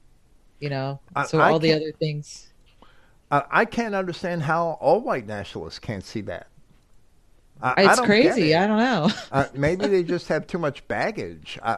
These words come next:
Speaker 2: I don't know, but it, it's, yeah, you know, I didn't come to the conclusions I've come to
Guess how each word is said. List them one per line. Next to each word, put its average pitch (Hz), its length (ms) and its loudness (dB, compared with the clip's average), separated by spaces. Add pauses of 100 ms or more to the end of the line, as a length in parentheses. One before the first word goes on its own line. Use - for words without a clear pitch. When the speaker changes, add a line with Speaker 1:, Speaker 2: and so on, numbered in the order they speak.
Speaker 2:
I 123 120 -2
don't 170 200 -4
know, 123 520 -8
but 92 300 -8 (500)
it, 117 240 -8
it's, - 460 -6 (340)
yeah, 131 180 2 (100)
you 131 100 -6
know, 123 180 0
I 131 180 2
didn't 185 300 -2
come 175 460 -4
to - 160 -8
the 123 100 -4
conclusions 135 680 -6
I've 101 220 -2
come 180 220 -6
to 92 480 -8